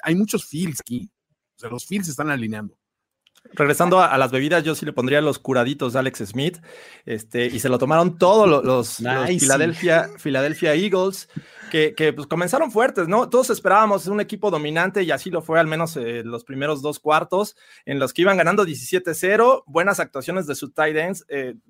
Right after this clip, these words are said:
Speaker 2: Dallas Goedert, la verdad es que luce como ese, este, segundo tight end que otros equipos quisieran como, como titular.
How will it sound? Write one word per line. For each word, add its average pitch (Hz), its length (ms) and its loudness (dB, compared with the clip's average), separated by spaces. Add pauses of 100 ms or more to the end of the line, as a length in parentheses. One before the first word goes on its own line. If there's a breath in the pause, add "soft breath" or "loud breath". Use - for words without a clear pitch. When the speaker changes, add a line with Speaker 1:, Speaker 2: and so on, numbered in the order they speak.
(180)
Speaker 2:
Dallas 151 260 0
Goedert, 156 280 2
la 131 80 0
verdad 127 140 0
es 139 60 -14
que 135 360 -4 (220)
luce 135 540 -2
como 127 220 -2
ese, 127 480 2
este, 110 400 -8
segundo 127 560 -2
tight 131 220 0
end 135 120 -4
que 135 220 -8 (140)
otros 135 340 0
equipos 131 320 -6
quisieran 123 400 0
como, 113 280 -8
como 107 220 -8
titular. 135 400 0